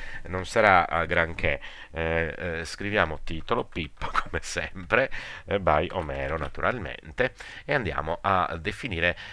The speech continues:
eh, eh, questa è la mappa del personaggio, più o meno l'abbiamo visto come funziona, la mappa del conflitto. Eh, chiedo scusa, torno un attimo indietro, vado su Edit. No, non si tratta di edit, clicchiamo su, uh, sulla, eh, tab, su questa etichetta per chiudere.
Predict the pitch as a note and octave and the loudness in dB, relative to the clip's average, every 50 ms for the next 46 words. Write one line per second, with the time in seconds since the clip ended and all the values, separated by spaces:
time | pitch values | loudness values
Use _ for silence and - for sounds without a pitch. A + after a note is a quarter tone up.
0 | - - E2+ F2 E2+ E2+ - - - F2 E2 D2+ - - F2 - - E2+ D2+ - | -10 -6 -2 -2 0 0 -2 -4 -6 -6 -8 -8 -8 -8 -4 0 0 0 0 0
1 | E2+ E2+ E2 E2 D#2+ E2+ F2+ F2 - F2 E2 E2 E2 - - D#2+ D2+ - - F#2 | 0 0 0 0 2 2 2 2 2 2 0 0 0 -2 -4 -4 -4 -4 -2 2
2 | F2 E2+ E2+ F2 E2+ D#2 C#2 C#2+ C2+ - - E2+ D#2+ E2 D#2+ D#2+ D#2+ D#2+ D#2+ E2 | 4 6 6 6 4 2 0 -6 -8 -6 -6 -6 -4 -2 0 0 0 0 0 0
3 | D#2+ D#2+ D#2+ D#2+ G2 A2+ G2+ - - - - D#2 D#2 D2+ - - E2 D#2 - - | -2 -2 -4 -4 -4 -4 -4 -4 -6 -8 -8 -8 -8 -10 -10 -10 -12 -10 -8 -6
4 | D#2 D#2 D#2+ D#2 - C3+ G#2+ D#2+ - - D#2+ D#2+ D#2+ - - D#2+ D2 - - - | -4 -2 -2 -2 -2 -2 -2 -2 0 -2 -2 -2 -2 -4 -6 -8 -8 -8 -10 -12
5 | - - - - - - - - - - - - - - - - F2+ F2+ F2+ F2 | -14 -14 -16 -18 -16 -14 -14 -12 -12 -14 -14 -14 -14 -10 -4 0 2 2 2 0
6 | - - - E2 F#2 F2 - - G#2+ F2 E2+ D#2 - - F#2 E2+ E2+ F2+ F2+ F2 | -4 -6 -6 -6 -6 -6 -6 -6 -4 -2 -2 -2 -2 -2 -2 -2 0 0 0 0
7 | - F2 D#2+ D#2+ D#2+ E2 E2 E2 D#2 C#2+ C#2 - - D#2 D2+ D2 C#2+ C#2+ - - | 0 -2 -6 -6 -6 -4 -4 -2 -2 -2 -4 -6 -4 -4 -4 -4 -4 -6 -10 -8
8 | - D#2+ C#2+ - C#2 C2+ D2 - - - - G#2 A2 A2 - - - - - - | -8 -8 -8 -8 -8 -10 -12 -14 -10 -6 -4 -4 -4 -6 -10 -20 -20 -20 -20 -20
9 | - - - - D2+ D2 - - - C#2+ C2 C2+ C2+ - - - - - - - | -20 -16 -10 -8 -6 -6 -8 -8 -12 -12 -10 -10 -12 -12 -14 -12 -8 -6 -6 -4
10 | - - - C2 C2 C#2 C#2 C2 C2 C2+ C2 D#2+ - - - - - D#2 - - | -6 -6 -10 -10 -8 -8 -8 -8 -8 -8 -10 -2 2 4 4 4 4 0 -2 2
11 | E2+ D#2+ D2+ D2 C#2 - - - C#2 - - - D2 C#2 C#2 - - D2 C#2+ C#2 | 4 4 4 2 -2 -8 -10 -12 -12 -12 -12 -12 -12 -12 -12 -12 -10 -8 -4 -2
12 | C2+ C#2 C2 - - - - - - - - C2 C2+ C2+ C2 - - - - D2 | -2 -2 -2 -4 -10 -18 -18 -18 -18 -16 -12 -10 -10 -10 -10 -10 -4 -2 0 0
13 | C2+ C2+ C2 C2+ C#2 - - - C#2+ - - - - - - - D#2+ D2 - - | 0 -2 -6 -8 -12 -14 -14 -14 -12 -10 -10 -10 -10 -10 -6 -4 -4 -4 -4 -6
14 | - - - D2 - - - - - C#2 C2+ C#2 C#2 E2 F#2+ G2 - | -10 -8 -8 -10 -10 -10 -12 -12 -12 -12 -10 -6 -4 -2 -2 -2 -2